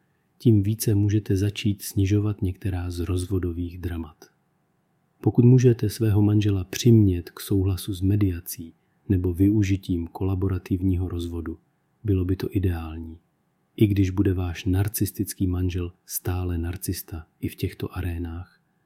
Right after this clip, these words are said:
alespoň tyto rozvodové procesy jsou navrženy tak, aby pomáhali lidem řešit spory,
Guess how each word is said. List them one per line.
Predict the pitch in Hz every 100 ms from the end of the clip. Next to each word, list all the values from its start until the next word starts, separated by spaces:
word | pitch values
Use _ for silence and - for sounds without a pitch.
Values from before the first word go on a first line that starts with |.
| _
alespoň | - 90 - 101 95
tyto | - 107 - 92
rozvodové | 95 98 107 101 92
procesy | - 92 - 95 - 90 _ _ -
jsou | - 87
navrženy | 87 90 92 90 87 87
tak, | 85 - _ _ _ _
aby | - 90
pomáhali | - 104 107 110 107 101
lidem | 90 87 85 82 _ -
řešit | 87 - 95
spory, | - - 90 80